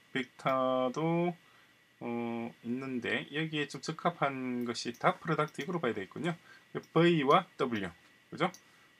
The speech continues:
V, W 두 가지가 있다고 가정을 할 때, 어, 여기 어떤 개념이냐고 하니까, V는 현재 요것을 V라고 하겠습니다. 요게 V. 얘가 되고,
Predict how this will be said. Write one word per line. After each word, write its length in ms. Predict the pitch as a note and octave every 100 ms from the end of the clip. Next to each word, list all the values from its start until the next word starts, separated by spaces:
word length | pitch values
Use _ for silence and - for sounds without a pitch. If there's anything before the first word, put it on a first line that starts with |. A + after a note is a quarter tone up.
| _
V, 280 | D#3 D3+ D3
W 320 | D#3 D3+ C#3
두 120 | B2+ C#3
가지가 280 | D3 D3+
있다고 260 | C#3+ - B2+
가정을 320 | A#2 C3 C3
할 160 | G#2+ -
때, 280 | A2 F2 E2 - - - - -
어, 320 | F#2+ F2 F#2 -
여기 220 | A#2+ D#3
어떤 220 | C#3 D#3
개념이냐고 560 | D3+ D3+ D3+ D3 C3+ C3+
하니까, 400 | C3 - E3+ G3 - - _ _ _ - - - - - _ - -
V는 640 | G3 G3 F#3 E3+ F#3+ G#3+
현재 460 | F3 C3+ C3 C3 C3
요것을 720 | C#3 E3+ E3 E3+ E3 E3+ F3 - - - -
V라고 320 | D#3 C3 G#2+
하겠습니다. 600 | G#2 - G2+ F2+ C#3+ F3 -
요게 340 | G2+ G#2 A2+ -
V. 320 | A2 F2+ F2+ - - - _ _ - - _ _ _ _ _ _ _ _ _ _ _ _ _ _ _ _ _ _ - F2+
얘가 280 | F#2 -
되고, 400 | E2+ F#2+ C#3+ E3+